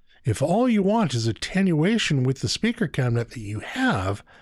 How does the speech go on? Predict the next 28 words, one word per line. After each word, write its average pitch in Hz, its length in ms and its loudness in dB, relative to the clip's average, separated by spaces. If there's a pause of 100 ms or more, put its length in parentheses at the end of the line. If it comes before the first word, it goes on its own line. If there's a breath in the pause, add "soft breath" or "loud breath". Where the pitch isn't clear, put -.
(440 loud breath)
the 131 80 2
Bujera 131 580 2
P 196 220 0
S 170 240 0
one 156 320 2
is 262 160 2
a 277 140 2
decent 196 440 0
little 156 180 2
box. 147 600 -4 (640 soft breath)
It 123 220 2
has 220 320 0
no 170 100 2
requirements 147 560 0
for 117 120 -6
power. 143 460 -2 (180)
It's 156 180 0
completely 160 460 0
passive. 151 560 -4 (920 soft breath)
The 131 80 0
D 190 260 2
I 214 240 2
out 160 300 0
does 127 280 0
have 165 200 0
an 160 120 -2
emulated 160 560 2
microphone, 127 760 -2